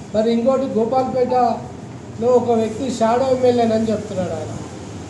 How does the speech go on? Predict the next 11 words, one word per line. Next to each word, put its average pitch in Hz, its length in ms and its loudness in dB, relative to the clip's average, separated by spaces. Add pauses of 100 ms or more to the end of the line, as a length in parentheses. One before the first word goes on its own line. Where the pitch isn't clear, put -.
(880)
గోపాల్పేటలో. 220 720 0 (1000)
ఆయన 240 220 4
అధికారులను 254 840 2
సతాయిస్తున్నాడు. 220 720 2 (1200)
అంటే 196 160 0 (560)
ఆయనకి 208 420 0
ఏ 226 80 4
పదవి 254 380 4
లేదు, 262 500 4 (640)
అనఫిషియల్గా 254 800 0
పోయి 247 520 2